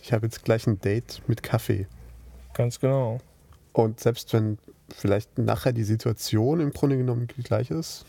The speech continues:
Speaker 1: also ich denke, es gibt schon relativ häufig.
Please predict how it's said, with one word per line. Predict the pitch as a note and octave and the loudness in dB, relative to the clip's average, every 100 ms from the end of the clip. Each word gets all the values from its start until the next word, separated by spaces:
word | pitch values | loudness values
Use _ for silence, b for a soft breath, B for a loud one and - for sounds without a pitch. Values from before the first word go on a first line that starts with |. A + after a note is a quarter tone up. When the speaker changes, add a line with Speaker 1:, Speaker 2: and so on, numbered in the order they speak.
| - | -4
Speaker 1:
also | - | -4
ich | G#2+ | -2
denke, | - G#2 G#2 | -2 -2 -2
es | - | -4
gibt | - A2+ | -6 -6
schon | - A2 A#2 A#2 B2+ - - | -4 -2 0 -2 -4 -10 -2
relativ | A2+ A#2 A#2+ - | 0 0 -2 0
häufig. | A#2+ C3+ A#2+ | -2 0 -6